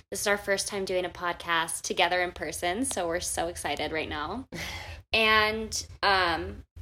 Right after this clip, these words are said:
Speaker 1: today I kinda wanted to talk about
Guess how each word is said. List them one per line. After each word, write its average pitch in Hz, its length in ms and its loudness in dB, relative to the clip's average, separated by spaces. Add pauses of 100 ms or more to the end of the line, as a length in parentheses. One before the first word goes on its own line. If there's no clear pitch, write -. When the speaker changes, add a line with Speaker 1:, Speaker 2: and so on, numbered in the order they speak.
(1500)
Speaker 1:
today 247 540 6 (200)
I 214 60 4
kinda 233 320 0
wanted 220 260 2
to 214 80 -8
talk 202 240 0
about 190 640 0